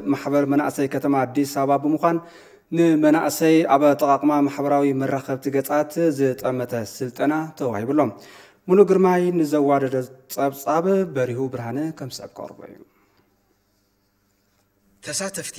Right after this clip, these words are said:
Speaker 2: ማሕበራዊ ገጻት ቁጽሮም ካብ ግዜ ናብ ግዜ እናዓበየ ይኸድ ከም ዘሎ ይግለጽ። ብኡ ልክዕ ብመንገዲ ማሕበራዊ ገጻት ምትእስሳር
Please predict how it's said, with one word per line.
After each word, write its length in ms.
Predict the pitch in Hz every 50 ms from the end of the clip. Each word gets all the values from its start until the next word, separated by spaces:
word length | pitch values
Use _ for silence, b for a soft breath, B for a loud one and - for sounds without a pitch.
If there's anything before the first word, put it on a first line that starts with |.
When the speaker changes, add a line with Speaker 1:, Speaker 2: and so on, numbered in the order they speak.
| 135 135 131
Speaker 2:
ማሕበራዊ 460 | 143 131 - - 135 143 143 147 151 151
ገጻት 380 | 131 120 107 - 92 85 - - _ _ _
ቁጽሮም 360 | _ 101 - - 120 127 123 117
ካብ 180 | - - 131 127
ግዜ 160 | - 175 - 131 131 156
ናብ 180 | 143 123 120 117
ግዜ 180 | 117 117 117 113 123 -
እናዓበየ 560 | - 123 123 120 107 107 120 117 123 120 -
ይኸድ 260 | 113 127 113 135 117
ከም 200 | - - 110 101 92
ዘሎ 200 | 92 92 90 104
ይግለጽ። 380 | 120 123 120 120 101 87 - - - - -
ብኡ 160 | - 147 160 190
ልክዕ 320 | 208 180 139 - - 107 87 - - _ _ _ _
ብመንገዲ 480 | - 101 101 113 120 120 120 123 117 113 147 175 -
ማሕበራዊ 460 | 160 156 - - 120 123 120 120 123 156
ገጻት 320 | - 135 127 - 123 120 -
ምትእስሳር 640 | 131 120 117 - 101 104 - 131 117 - 117 139